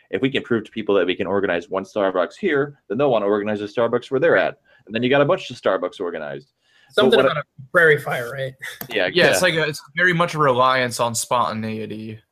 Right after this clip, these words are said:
Speaker 3: And there's kinda, like, this worship of, like, the spontaneous actions of workers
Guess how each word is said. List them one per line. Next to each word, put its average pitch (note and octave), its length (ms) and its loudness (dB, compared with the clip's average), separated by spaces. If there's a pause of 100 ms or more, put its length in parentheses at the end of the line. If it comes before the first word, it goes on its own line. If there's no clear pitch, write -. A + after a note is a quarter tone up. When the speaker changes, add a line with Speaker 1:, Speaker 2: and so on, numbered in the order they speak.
(380)
Speaker 3:
And B2+ 120 -6
there's C#3 240 2
kinda, C#3+ 240 0
like, B2+ 180 2
this A#2+ 160 -6
worship A#2+ 580 0
of, A2+ 160 0
like, A2 180 0
the A2 60 -8
spontaneous A#2+ 800 -4
actions A2+ 480 -4
of A2 80 -8
workers A2 640 -8